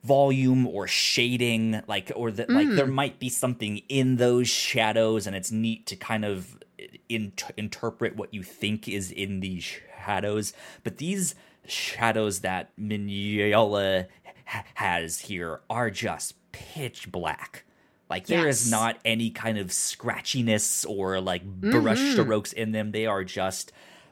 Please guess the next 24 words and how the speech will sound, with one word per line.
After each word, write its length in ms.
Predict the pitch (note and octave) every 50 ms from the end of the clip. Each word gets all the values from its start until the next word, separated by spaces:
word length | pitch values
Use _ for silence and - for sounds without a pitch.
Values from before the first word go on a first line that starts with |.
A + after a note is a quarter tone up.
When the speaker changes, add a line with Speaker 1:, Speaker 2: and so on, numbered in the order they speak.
| _ - - - - - - - _ _ _ - - -
Speaker 1:
one 420 | B2 B2 A2+ A2 A#2 B2+ C#3 C#3 C3 A2 G2 A2+
hundred 420 | A#2 B2 A2+ A2+ A#2 G#2 F2+ -
percent 600 | - - - G#2+ - - A#2 G2 E2+ - F2 -
black. 480 | F2+ F2 F2 C#2+ - - - - - - _ _ _ - - - - _ _ _ _ _ _ _ _ _ _ - D#3
Speaker 2:
Yes, 520 | D#3 F3+ G3 G#3+ G3+ - - - - - -
there's 260 | F3+ G3+ G3+ F#3+ -
Speaker 1:
And 100 | - F#3+
Speaker 2:
no 120 | G3+ G#3+ A#3+
Speaker 1:
to 60 | C4+
me, 120 | A#3+ G#3
that's 380 | F3 F#3 F#3+ G3+ F#3 E3+ - -
Speaker 2:
midtones. 500 | F#3 E3 C#3 B2+ G#2 G2+ G2 - - - -
There's 260 | G3+ G3 G3 F#3 -
no 180 | G#3 A3 A#3 B3
Speaker 1:
Yeah. 140 | C4 - -
Speaker 2:
transition 720 | B3 G#3+ G#3 G3 F#3 - F3+ F3+ F3 - - F#3 C#3 D3
points. 440 | - - D#3+ B2+ D#2+ C#2+ D3+ - - -
It 140 | - G3+ F3
is 180 | F#3+ F3 E3+ F3
light 480 | F3 F#3 G3+ G3 G#3 A3 A3+ - - - _ _ _ -
or 300 | G#3 F#3+ G3+ G#3 G#3 G#3
it 120 | F#3+ F3+ E3
is 200 | D#3 C#3+ C#3 -
dark. 560 | - D3+ C3+ C3 F3+ - - - - -